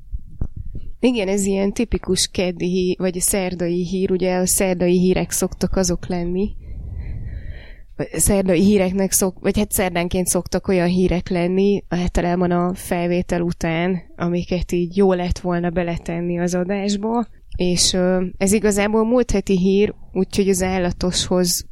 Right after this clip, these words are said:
képest végül is csak így egy héttel csúszott el.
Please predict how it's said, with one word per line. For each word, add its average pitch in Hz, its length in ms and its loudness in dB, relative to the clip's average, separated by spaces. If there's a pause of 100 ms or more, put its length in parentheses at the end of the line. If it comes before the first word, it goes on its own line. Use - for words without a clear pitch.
képest - 760 -2 (160)
végül 180 320 2
is 180 180 2
csak - 240 -2
így 185 220 4
egy 185 160 0
héttel 180 440 0
csúszott 180 600 0
el. 202 280 0